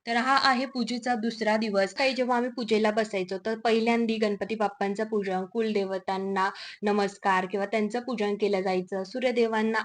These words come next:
आवाहन केलं जायचं. तर असं, अ, त्या साईडला पाट आहे, तर तिथे ते सगळं पूजा केली जायची आणि त्यानंतर हवन असायचं. तर, तर दिवसातून दोनदा हवन असायचं आणि हवनाला पूजेमध्ये खूप सारं महत्त्व असायचं. आता मुलांना,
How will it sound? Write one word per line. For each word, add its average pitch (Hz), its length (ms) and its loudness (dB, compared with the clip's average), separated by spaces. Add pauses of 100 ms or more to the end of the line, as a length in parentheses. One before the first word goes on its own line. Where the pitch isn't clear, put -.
आवाहन 202 320 -2
केलं 220 300 -2
जायचं. 185 320 -4
तर 262 160 -4 (120)
असं, 262 340 0 (340)
अ, 208 200 6
त्या 262 220 6
साईडला 226 420 0
पाट 220 400 2
आहे, 196 240 -2
तर 202 120 -6
तिथे 220 280 -2
ते 233 140 -4
सगळं 208 400 0
पूजा 214 380 -2
केली 202 320 0
जायची 185 320 -2
आणि 208 240 -2
त्यानंतर 277 460 0
हवन 220 340 2
असायचं. 196 480 -2 (400)
तर, 254 60 2 (280)
तर 277 140 -8
दिवसातून 277 600 0
दोनदा 233 300 4
हवन 214 260 4 (100)
असायचं 202 440 0
आणि 190 200 2
हवनाला 233 460 2
पूजेमध्ये 208 580 -2
खूप 277 280 -6
सारं 208 300 4
महत्त्व 220 360 0
असायचं. 196 600 -2 (440)
आता 277 240 4
मुलांना, 233 680 2